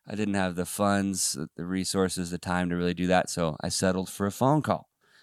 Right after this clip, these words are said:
Maybe that was the, the point where I screwed up. Maybe I should have met him face to face.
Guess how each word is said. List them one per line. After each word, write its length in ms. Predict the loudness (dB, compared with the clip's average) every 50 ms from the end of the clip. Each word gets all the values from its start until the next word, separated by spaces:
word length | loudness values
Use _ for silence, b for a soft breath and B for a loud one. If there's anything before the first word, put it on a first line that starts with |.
| _ _ -4
Maybe 260 | 0 2 4 4 6 6
that 260 | 6 6 6 6 4
was 300 | 4 2 2 2 0 0
the, 440 | 0 2 4 4 2 2 0 -4 -8 _ _ _ _ _ _ _ _ _ _ _ _ -12 -6
the 140 | -6 -4
point 300 | -2 0 2 2 2 2
where 120 | 2 2 2
I 60 | 0
screwed 300 | 0 -2 -2 -2 -2 -2
up. 100 | -2 -4 -6 -4
Maybe 220 | -2 0 2 2
I 40 | 2
should 180 | 2 0 0
have 60 | 0 0
met 120 | 0 -2
him 140 | -4 -6 -8
face 220 | -6 -8 -8 -8 -10
to 80 | -12
face. 360 | -12 -14 -14 -12 -12 -14 -16